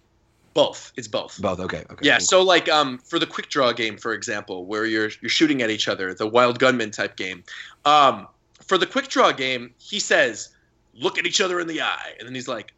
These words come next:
Speaker 1: "One, two, fire!" And then you, you both immediately have to be like, <gasps> "Okay, okay," and you're scrambling, and then the person who gets shot, you feel like a, like a, like a rumble in your controller.
Speaker 2: Oh, really?
Speaker 1: And it's, yeah, and it's brief, and you feel it,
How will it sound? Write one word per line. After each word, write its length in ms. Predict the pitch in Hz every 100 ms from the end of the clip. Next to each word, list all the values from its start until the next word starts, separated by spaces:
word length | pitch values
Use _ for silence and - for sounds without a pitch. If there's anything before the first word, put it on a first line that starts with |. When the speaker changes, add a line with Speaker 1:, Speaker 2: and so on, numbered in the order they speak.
| _
Speaker 1:
"One, 320 | 120 120 85 -
two, 320 | - 143 - _ _ _ _ _ _ _ _ _ _ _ _ _ _
fire!" 360 | 262 - - - 143
And 100 | 170
then 120 | 160
you, 100 | 170 147
you 100 | 196
both 280 | 160 185 170
immediately 480 | 160 147 190 170 147
have 120 | 147 147
to 40 |
be 60 | 156
like, 100 | -
<gasps> 180 | 156
"Okay, 280 | 254 240 202
okay," 220 | 165 185 - -
and 80 | 151
you're 100 | 165
scrambling, 540 | - 190 160 139 135 151
and 100 | 151
then 280 | 156 147 - _
the 80 | -
person 340 | 143 220 - 160
who 200 | 165 165
gets 220 | 147 -
shot, 440 | - 147 139 - - - _ _ _ _
you 140 | 147
feel 300 | 156 - 208
like 240 | 196 151 -
a, 160 | 160 147 - 156 _ _
like 200 | 147 143
a, 300 | 127 120 110 _ _ _ _ _
like 140 | 143
a 80 | 151
rumble 400 | 143 147 127 113
in 100 | 110
your 120 | 110
controller. 540 | 104 107 - 98 78 - _ -
Speaker 2:
Oh, 120 | 135
really? 420 | 139 165 117 85 147
Speaker 1:
And 100 | 175
it's, 180 | 175 -
yeah, 100 | 160 135
and 100 | 190
it's 120 | 170
brief, 580 | 160 139 320 269 190 -
and 140 | 165 185
you 80 | 190
feel 300 | 277 285
it, 140 | 208